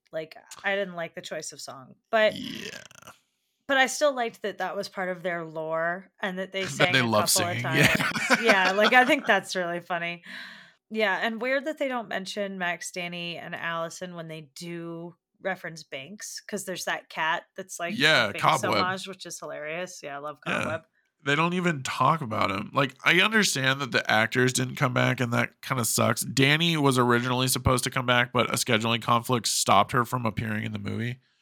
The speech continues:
Speaker 1: That's too bad, 'cause that
Speaker 2: It
Speaker 1: would've been
Speaker 2: is.
Speaker 1: great.
Speaker 2: Yeah.
Speaker 1: As an adult who could help them or something.
Speaker 2: Oh,
Speaker 1: That
Speaker 2: yeah,
Speaker 1: would've
Speaker 2: that
Speaker 1: been
Speaker 2: would've been like,
Speaker 1: cool story.
Speaker 2: "I've been here before," or whatever.
Speaker 1: Yeah, 'cause
Speaker 2: Um,
Speaker 1: she'd be, like, forty-five or something. No, she'd be, like, forty though, right?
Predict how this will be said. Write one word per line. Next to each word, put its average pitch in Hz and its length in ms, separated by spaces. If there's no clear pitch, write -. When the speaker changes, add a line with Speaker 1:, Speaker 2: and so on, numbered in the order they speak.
Speaker 1:
That's - 260
too 175 160
bad, 156 280
'cause 170 160
that 170 140
Speaker 2:
It 208 100
Speaker 1:
would've 190 160
been 85 80
Speaker 2:
is. 165 60
Speaker 1:
great. - 0
Speaker 2:
Yeah. 110 220
Speaker 1:
As 85 100
an - 80
adult 170 480
who 185 100
could 185 160
help 156 260
them 165 200
or 175 40
something. 180 600
Speaker 2:
Oh, 170 80
Speaker 1:
That 156 60
Speaker 2:
yeah, 165 80
Speaker 1:
would've 117 120
Speaker 2:
that 123 60
Speaker 1:
been 123 80
Speaker 2:
would've 131 140
been 131 100
like, 113 160
Speaker 1:
cool - 60
story. - 20
Speaker 2:
"I've 113 100
been 120 160
here 110 160
before," 101 380
or 104 80
whatever. 104 480
Speaker 1:
Yeah, 196 140
'cause 113 340
Speaker 2:
Um, 95 80
Speaker 1:
she'd 208 120
be, 240 120
like, 208 160
forty-five 208 760
or 220 80
something. 214 440
No, 185 180
she'd 185 260
be, 190 140
like, 180 200
forty 160 420
though, 156 180
right? 160 380